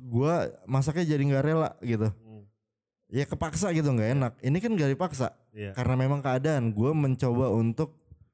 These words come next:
Speaker 1: me-, mencoba untuk ini aja, beradaptasi aja sama
Speaker 2: Iya.
Speaker 1: keadaan.
Speaker 2: Iya, iya,
Speaker 1: Dibilang
Speaker 2: iya.
Speaker 1: rugi, iya, tapi gua nggak ngerasa rugi
Speaker 2: Rugi ya?
Speaker 1: sebenarnya.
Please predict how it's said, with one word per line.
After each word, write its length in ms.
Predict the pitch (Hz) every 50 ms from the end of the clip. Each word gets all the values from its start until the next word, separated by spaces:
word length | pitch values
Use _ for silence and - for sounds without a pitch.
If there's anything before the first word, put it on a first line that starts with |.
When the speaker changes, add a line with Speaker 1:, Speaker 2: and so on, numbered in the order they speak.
| _ _ _ _ _ _ _ _
Speaker 1:
me-, 240 | - 123 123 123 123 - -
mencoba 400 | 120 120 113 - 127 120 127 127
untuk 300 | 117 123 123 - 135 127
ini 160 | 139 135 143
aja, 240 | 156 160 139 127 110
beradaptasi 600 | 107 107 120 127 127 120 123 - - 131 131 - 147 147
aja 280 | 147 135 113 92 82 - _
sama 240 | - - 113 110 107
Speaker 2:
Iya. 60 | 101
Speaker 1:
keadaan. 380 | 107 104 104 113 117 95 92 90 85
Speaker 2:
Iya, 240 | - 101 98 95 95 - _
iya, 200 | 98 98 95 95 92
Speaker 1:
Dibilang 400 | - 113 110 117 127 131 127 131
Speaker 2:
iya. 20 |
Speaker 1:
rugi, 300 | 123 131 127 127 165 220 185 - -
iya, 340 | - 135 131 127 127 120 107 90 78 76 71
tapi 420 | - - 120 123 - 208 214 175 -
gua 260 | 127 110 110 139 175
nggak 200 | 185 160 143 120
ngerasa 440 | 120 117 113 110 110 107 - 123 113 107 107 107
rugi 380 | 104 113 143 156 131 123 117 98
Speaker 2:
Rugi 200 | 92 - 107 98
ya? 80 | 92 90
Speaker 1:
sebenarnya. 520 | 95 - 117 104 107 104 95 90 87 85